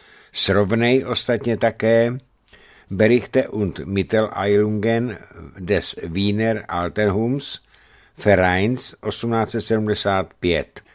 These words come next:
Další autor, ze kterého jsme čerpali, Hans Lutz, byl hlasatelem. Eh, za šesté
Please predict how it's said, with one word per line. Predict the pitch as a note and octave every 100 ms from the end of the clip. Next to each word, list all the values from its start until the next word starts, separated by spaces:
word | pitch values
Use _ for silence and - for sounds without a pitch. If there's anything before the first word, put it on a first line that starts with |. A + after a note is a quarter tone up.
| _
Další | E2 F#2+ D3 - - F#2 F#2 F#2+
autor, | - F#2 F2+ - G2+ G2 A#2+
ze | A#2+ G2+
kterého | F2 - G2+ G2
jsme | G2+ G#2
čerpali, | - G2+ F#2+ - G2+ G#2+ G#2+
Hans | F2+ D#2+ A2 A#2+ -
Lutz, | - A2+ B2+ - - - _ _ - - _ _ -
byl | D#2+ D#2 G2 G2+ E2+
hlasatelem. | D2+ E2 - A#2+ - C#2+ C#2 C2+ B1+ B1+ C2+ _ -
Eh, | D2+ D#2+ D#2 - - -
za | D#2+ F#2
šesté | - B2+ - C3+ C3 C3 B2+